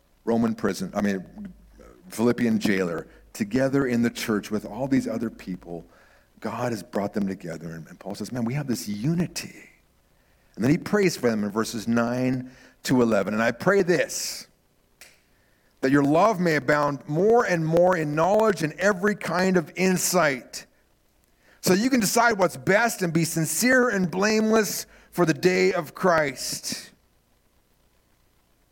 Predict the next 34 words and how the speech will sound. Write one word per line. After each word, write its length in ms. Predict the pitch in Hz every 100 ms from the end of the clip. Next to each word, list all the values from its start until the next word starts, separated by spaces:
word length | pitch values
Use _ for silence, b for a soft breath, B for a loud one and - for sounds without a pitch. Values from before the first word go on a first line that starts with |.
| _ _
You, 140 | 214 185
you 80 | 180
notice 200 | 214 -
how 100 | 175
he 80 | 165
prays? 540 | - 160 - - - - _ _ _ _ _ _ _ _ _ _ _ _ _ _ _ -
I, 80 | 107 - -
I 20 |
mean, 160 | 127 127
think 160 | 151 156
about 220 | 131 127
your 120 | 131
prayers 640 | - 120 92 - - - -
for 60 |
your 140 | 95 87
kids 460 | - 98 73 -
and 100 | 82
your 120 | 85 80
friends, 520 | - 104 - - -
right? 180 | 90 101
"Lord, 280 | 107 107 104 b b b b b
help 180 | - 110
them 160 | 113 107
to 60 |
have 120 | 104 101
a 60 |
safe 320 | 104 113 107
trip. 380 | - 92 - - - _ _ _ _ _ _ _ -
Help 180 | - -
them 180 | 101
to 80 | 101
have 220 | 104 107
good 200 | - 113
health. 580 | 98 107 87 - - -